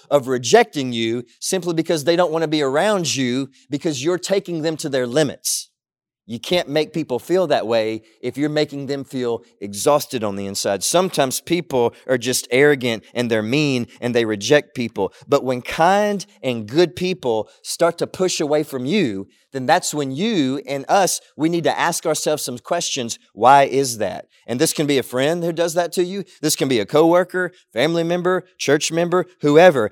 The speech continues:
And so you can't always be the victim. Sometimes you have to understand that you may be the violator too. So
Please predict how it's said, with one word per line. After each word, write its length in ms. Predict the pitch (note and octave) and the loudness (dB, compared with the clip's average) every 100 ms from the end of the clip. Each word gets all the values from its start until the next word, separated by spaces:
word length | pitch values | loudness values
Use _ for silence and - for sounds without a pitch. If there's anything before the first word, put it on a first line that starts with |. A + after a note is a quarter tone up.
| - - | -6 -6
And 140 | C#3+ | -2
so 120 | - | 0
you 280 | C#3 C3+ A3+ | 0 0 -4
can't 360 | - G#3 G3+ D3 | 4 4 4 6
always 400 | F3+ F#3 F#3 C#3+ | 6 6 4 0
be 140 | E3 | -2
the 180 | C3+ C3 | 0 2
victim. 640 | E3+ G#3 - A2+ G#2 A2+ _ _ _ | 2 2 0 -4 -6 -12 _ _ _
Sometimes 600 | - - G#3 - F3+ D#3 C#3+ | -4 0 0 0 -2 -2 -2
you 60 | |
have 180 | D#3 D#3 | -2 -2
to 100 | D#3+ | -2
understand 640 | C#3 C3 - E3+ F3+ D3+ B2 _ _ - | -2 -4 -6 -4 -4 -4 -6 _ _ -4
that 200 | B2+ B2 | -2 -2
you 200 | D3 F#3 | -2 0
may 180 | F3 | 0
be 160 | E3 F3 | 2 2
the 120 | C#3 | 2
violator 640 | A2 C#3 E3 D3 C3 A2+ G#2+ | 4 4 6 4 2 2 -4
too. 360 | - G3 G#2+ - _ | -4 -4 -6 -12 _
So 380 | - F#3+ F#3 E3+ | 0 4 4 2